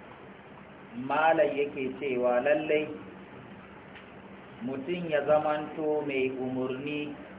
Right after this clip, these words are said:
mai hani, sannan mai haƙuri. Don in ka zama mai wa'azi ko mai nasiha ko mai faɗakarwa ko mai nusarwa ko mai ɗora,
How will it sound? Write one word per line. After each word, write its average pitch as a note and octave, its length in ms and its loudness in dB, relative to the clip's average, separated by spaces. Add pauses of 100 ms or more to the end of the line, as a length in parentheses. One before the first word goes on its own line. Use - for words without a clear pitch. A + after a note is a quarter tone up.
(180)
mai B2+ 240 0
hani, C#3 380 -2 (1500)
sannan C#3 560 0
mai C#3 240 -2
haƙuri. C3 560 -6 (1700)
Don D#3 240 0
in F3+ 160 -4
ka F3 160 2
zama F3 240 2
mai D#3 160 4
wa'azi C3 640 4
ko D#3+ 160 4
mai C#3+ 240 0
nasiha B2+ 720 -2
ko D#3+ 240 4
mai C3+ 240 2
faɗakarwa C#3 880 2
ko E3+ 240 4
mai C#3 240 2
nusarwa C3 720 0 (240)
ko E3 160 4
mai D#3 320 2
ɗora, D#3+ 400 2